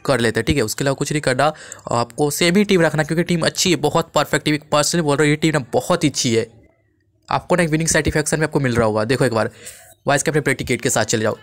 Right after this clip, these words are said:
ये पहली मेरी मिनी गैल टीम जिसका मैं मिनी गैल ही खेलूँगा। एक और टीम बनाना है आपको जिसमें डब्ल्यू एल वी को सीवीसी ट्राई करना है क्योंकि टीम बहुत अच्छी है। आप यहाँ पे ना टी डी वेन्यू को भी ट्राई करना है। मैं के लिए ना थोड़ा सा रिस्क तो मुझे लेना ही पड़ेगा। लिया, अब लिजार्ड विलियम्स को ड्रॉप करने का मन नहीं है मेरा बिल्कुल भी।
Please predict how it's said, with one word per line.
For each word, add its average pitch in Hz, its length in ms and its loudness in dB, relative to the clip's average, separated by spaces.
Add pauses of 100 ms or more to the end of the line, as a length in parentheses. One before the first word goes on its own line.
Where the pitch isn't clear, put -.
ये 143 120 4
पहली 143 300 2
मेरी 156 300 2 (240)
मिनी 151 200 2
गैल 143 200 2
टीम 139 160 0
जिसका 143 180 -2
मैं 143 140 0
मिनी 139 200 0
गैल 143 120 2
ही 147 60 4
खेलूँगा। 143 360 0 (120)
एक 143 140 2
और 180 120 4
टीम 180 180 -2
बनाना 156 240 2
है 156 60 2
आपको 170 320 0 (260)
जिसमें 165 220 2
डब्ल्यू 147 200 4
एल 156 80 4
वी 147 80 2
को 151 140 4 (160)
सीवीसी 143 340 2
ट्राई 127 220 2
करना 113 200 -2
है 117 60 0
क्योंकि 160 220 -4
टीम 170 180 0
बहुत 160 200 2
अच्छी 156 240 0
है। 175 100 2 (280)
आप - 220 0
यहाँ 156 80 0
पे 180 80 2
ना 160 200 0 (240)
टी 160 100 4
डी 165 100 2
वेन्यू 151 240 2
को 151 100 2
भी 156 60 4
ट्राई 135 180 2
करना 123 200 0
है। 123 60 0
मैं 131 140 -2
के 147 100 -2
लिए 165 80 4
ना 127 140 4 (580)
थोड़ा 151 200 4
सा 151 100 0
रिस्क 147 200 0
तो 156 80 2
मुझे 143 160 0
लेना 135 180 2
ही 139 80 2
पड़ेगा। 135 580 2 (500)
लिया, 139 240 2
अब 135 260 0
लिजार्ड 143 300 2
विलियम्स 147 200 2
को 147 100 2
ड्रॉप 139 200 0
करने 143 180 2
का 143 80 0
मन 135 120 0
नहीं 135 140 0
है 120 40 0
मेरा 123 160 2
बिल्कुल 127 380 0
भी। 110 180 -2